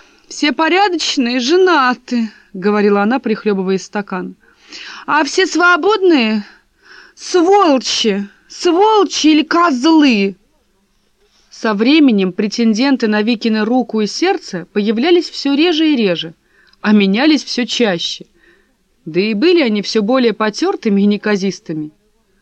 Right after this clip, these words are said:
Бутылка с красным вином пустела все быстрее и быстрее, Викины жалобы становились все более злыми — и она со все большей неприязнью поглядывала на племянницу, постепенно проникаясь убеждением, что именно Лиза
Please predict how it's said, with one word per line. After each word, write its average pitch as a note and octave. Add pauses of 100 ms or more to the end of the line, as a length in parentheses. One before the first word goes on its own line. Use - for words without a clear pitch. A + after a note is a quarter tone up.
(300)
Бутылка A#3
с -
красным G#3
вином G3
пустела G3+
все -
быстрее F#3+
и -
быстрее, C#4 (640)
Викины A3
жалобы A#3+
становились G#3+
все G#3
более F#3+
злыми — A#3 (680)
и -
она A#3
со B3
все G#3+
большей B3
неприязнью A#3
поглядывала G3
на G3+
племянницу, F#3 (640)
постепенно A3
проникаясь G#3+
убеждением, G#3
что G#3
именно G#3
Лиза G#3